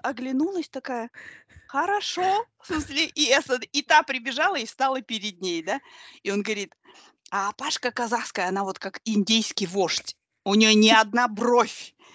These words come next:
не, вообще ни один вот волосок не дрогнул в брови», знаешь, и вот. Ну и в конце концов все, э, этот самое, молоко там купили и так далее, но вот он говорит: <gasps> «Ну, в смысле, говорит,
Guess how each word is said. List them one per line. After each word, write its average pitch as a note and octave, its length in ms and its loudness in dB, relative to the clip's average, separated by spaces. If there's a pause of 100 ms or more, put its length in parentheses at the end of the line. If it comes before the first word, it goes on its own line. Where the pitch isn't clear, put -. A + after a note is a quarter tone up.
не, C#4+ 280 6
вообще B3+ 340 0
ни A3+ 120 -2
один A#3+ 360 -2
вот A3+ 180 -6
волосок B3 560 -2
не A3 100 0
дрогнул A3 760 2
в F#3 160 -14
брови», G3 440 -2
знаешь, G3+ 360 -2
и G#3+ 60 -8
вот. G3+ 160 -10 (420)
Ну - 80 6 (140)
и - 20 -10
в - 60 -12
конце B4 260 6
концов G#4+ 260 0
все, G#4 160 0 (640)
э, G#3+ 40 -10 (240)
этот A3+ 220 -8
самое, D4 460 -2
молоко A3 400 -8
там B3 160 2
купили D4+ 420 -6
и B3 60 -10
так B3+ 180 -8
далее, G4 300 0
но A#3+ 140 -2
вот B3+ 180 -2 (420)
он G3+ 140 -10
говорит: B3 340 -4 (560)
<gasps> D#4+ 1080 -4
«Ну, C#4 140 6
в - 40 -2
смысле, A#3+ 280 0
говорит, F#3+ 300 -4